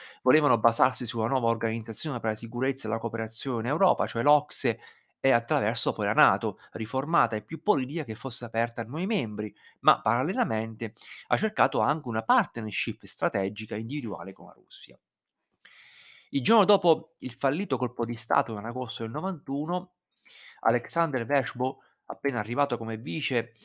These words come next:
presso la missione degli Stati Uniti alla nato, sostenne che la nato avrebbe dovuto diventare il fulcro della sicurezza in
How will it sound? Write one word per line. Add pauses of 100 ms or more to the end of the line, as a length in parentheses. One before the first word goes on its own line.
(280)
presso
la
missione
degli
Stati
Uniti
alla
nato, (440)
sostenne
che
la
nato (140)
avrebbe
dovuto
diventare (520)
il
fulcro
della
sicurezza (100)
in